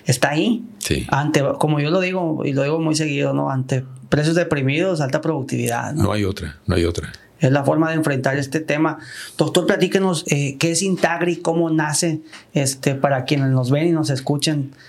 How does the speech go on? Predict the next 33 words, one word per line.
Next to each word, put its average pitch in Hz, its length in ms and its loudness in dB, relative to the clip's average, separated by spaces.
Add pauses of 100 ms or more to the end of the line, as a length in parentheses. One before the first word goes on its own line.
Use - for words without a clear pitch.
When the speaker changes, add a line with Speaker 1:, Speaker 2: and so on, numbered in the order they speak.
(260)
Speaker 1:
este, 131 320 2
y, 139 380 4
y 131 60 4
no 131 160 4
tienen 151 260 2
ese 147 240 0
gusto. 135 440 0 (520)
Speaker 2:
Intagri 143 600 2
es 120 140 2
el 120 140 2
Instituto 131 840 -2
de 101 120 4
Innovación 98 420 0
Tecnológica 101 720 0
en 95 120 -2
la 90 60 -2
Agricultura. 87 720 -2 (720)
Nace 131 520 -2
en 104 120 2
el 101 80 2
año 113 200 0
dos 92 140 -2
mil 92 240 -2
tres - 480 -2 (420)
y 117 140 2
nace 147 320 2
como 175 240 2
resultado 117 800 0
precisamente 104 1000 -2 (320)
de 104 180 4
la 120 180 2
necesidad 113 920 0 (460)
de 104 500 2